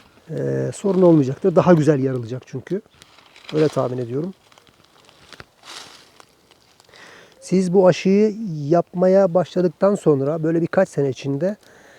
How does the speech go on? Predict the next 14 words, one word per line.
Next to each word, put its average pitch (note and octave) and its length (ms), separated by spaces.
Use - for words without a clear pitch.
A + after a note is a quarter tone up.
e, C3 280
tecrübe D#3+ 380
kazanacaksınız. D3+ 960
Ağaçların D3 560
nereden D3+ 280
yarılacağını, F3 840
neresinden D#3 680
güzel D#3+ 240
yarılacağını, D#3 720
e, C3+ 760
zamanla E3 540
öğreneceksiniz D#3 600
arkadaşlar. A#2+ 600
Evet. A2+ 140